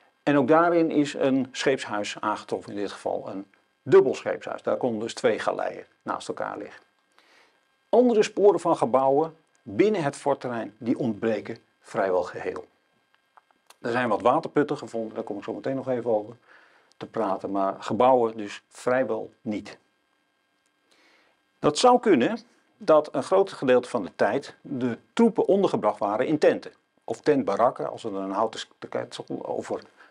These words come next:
de geitenleren tenten zijn, eh, neergezet. Je hebt trouwens heel veel geiten nodig om één zo'n tent, eh, te bouwen, ehm, of te maken.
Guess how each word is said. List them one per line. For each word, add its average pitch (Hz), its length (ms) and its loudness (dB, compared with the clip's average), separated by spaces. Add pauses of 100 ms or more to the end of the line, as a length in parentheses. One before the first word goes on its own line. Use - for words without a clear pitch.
de 104 300 -2 (440)
geitenleren 139 720 2
tenten 151 560 0
zijn, 127 400 -4
eh, 113 160 -4
neergezet. 120 720 -2 (960)
Je 117 140 -4
hebt - 200 -2
trouwens 107 260 0
heel 120 180 -2
veel 113 300 -4
geiten 107 440 -4
nodig 104 300 -2
om 104 200 -6
één 113 160 -2
zo'n 101 160 -6
tent, 104 380 -4
eh, 98 180 0
te - 200 -6
bouwen, 92 320 -6 (600)
ehm, 101 460 -2 (180)
of - 80 -12
te 117 100 -8
maken. 90 440 -4